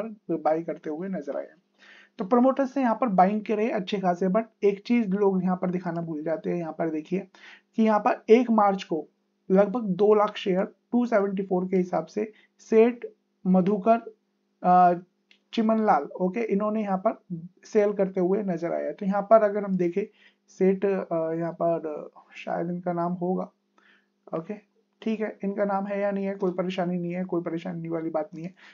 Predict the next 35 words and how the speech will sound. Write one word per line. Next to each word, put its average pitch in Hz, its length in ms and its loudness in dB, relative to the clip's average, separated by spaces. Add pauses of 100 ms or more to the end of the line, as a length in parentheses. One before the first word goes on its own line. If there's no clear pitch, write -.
(140)
but 196 120 -2
कहने 240 200 4
का 247 120 4
मतलब 247 220 2
क्या 233 140 6
है 233 80 8
कि - 120 -14 (100)
किसी 247 220 -2
ने 254 100 0
यहाँ 214 180 2
पर 233 160 0
शेयर, 208 380 2
शे-, 202 280 -2
दो 202 180 4
लाख 214 160 4
शेयर 208 200 0
बेचे 170 360 0
भी 208 140 0
है 247 120 -4 (340)
और 196 140 0
किसी 254 240 0
ने 262 100 0
यहाँ 233 180 0
पर 233 280 0 (140)
दो 208 140 4
लाख 208 160 6
शेयर 190 200 0
खरीदे 165 380 -4
भी 160 120 -4
है, 175 100 -2
तो 220 100 -4
इसे 226 260 -2
हम 226 220 0
एवरेज 185 300 2
मानेंगे। 180 400 -2